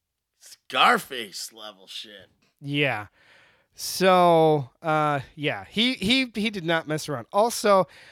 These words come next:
Speaker 2: uh, in December of seventeen seventeen, Blackbeard spent a month in Costa Rica, and it is said that during this time he changed his name to Edward Teach Carlos Calderon Morales Smith Still and impregnated one hundred percent of the local population. So, Juan, you're a direct descendant of Blackbeard.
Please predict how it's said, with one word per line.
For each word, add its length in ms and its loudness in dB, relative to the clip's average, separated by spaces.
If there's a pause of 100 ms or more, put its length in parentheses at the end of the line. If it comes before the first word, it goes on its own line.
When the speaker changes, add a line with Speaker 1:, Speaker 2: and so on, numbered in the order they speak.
(160)
Speaker 2:
uh, 280 2
in 160 -2
December 520 -2
of 280 2
seventeen 500 -4
seventeen, 760 -6
Blackbeard 520 -4
spent 320 -6
a 80 -6
month 340 -4
in 180 -4
Costa 340 -6
Rica, 440 -2
and 140 0
it 100 0
is 140 -4
said 280 -4
that 140 -6
during 260 -4
this 140 -6
time 280 -4
he 120 -8
changed 380 -4
his 160 -8
name 280 -2
to 260 -4
Edward 400 0
Teach 320 -4 (300)
Carlos 380 4
Calderon 640 0
Morales 480 2
Smith 300 -4
Still 400 0 (240)
and 160 2
impregnated 500 0
one 180 6
hundred 280 4
percent 400 2
of 100 0
the 80 0
local 280 6
population. 680 4
So, 160 4
Juan, 320 6
you're 200 6
a 40 4
direct 300 6
descendant 420 2
of 140 2
Blackbeard. 800 4